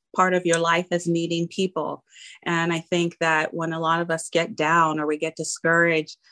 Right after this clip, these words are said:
one of the things that we do is we isolate ourselves. You know, we've all done it where we're just like, "I don't feel like talking to anybody," you know, whatever. And unfortunately, when you're isolated,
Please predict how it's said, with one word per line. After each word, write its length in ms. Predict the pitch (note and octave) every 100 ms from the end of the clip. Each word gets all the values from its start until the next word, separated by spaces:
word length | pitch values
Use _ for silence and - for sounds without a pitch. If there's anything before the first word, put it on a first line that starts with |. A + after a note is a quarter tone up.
| _
one 160 | D#3+ F#3
of 80 | F3+
the 100 | F3+
things 300 | F3+ F3 E3+
that 160 | D#3+
we 100 | D#3+
do 220 | E3+ A3 G3+
is 120 | F#3+
we 120 | E3 -
isolate 520 | E3+ - F3 E3 D#3
ourselves. 640 | D3+ - D3+ C#3 D3 -
You 100 | D#3
know, 120 | D#3+ F3+
we've 240 | A3 A#3
all 220 | G3 F3+
done 240 | E3+ C3+ C#3+
it 120 | -
where 220 | D#3+ D#3+
we're 80 | D#3+
just 240 | E3 D#3+
like, 220 | E3 D3+
"I 40 | D#3
don't 160 | E3 -
feel 120 | A#3+
like 180 | A3 G#3+
talking 280 | G#3+ G#3 G3
to 60 |
anybody," 640 | F#3+ F#3 F3+ F3 F3 E3 F3+ E3+
you 80 |
know, 80 | D#3+
whatever. 460 | D#3+ F#3+ G3+ F#3 F#3 - - -
And 120 | G#3 F#3
unfortunately, 840 | F3+ A3+ B3+ - G3+ F3 F3+ F3
when 200 | F3 F3+
you're 220 | F#3 G#3+ -
isolated, 840 | F#3+ G3 - B3 A#3 A#3 A#3+ A#3+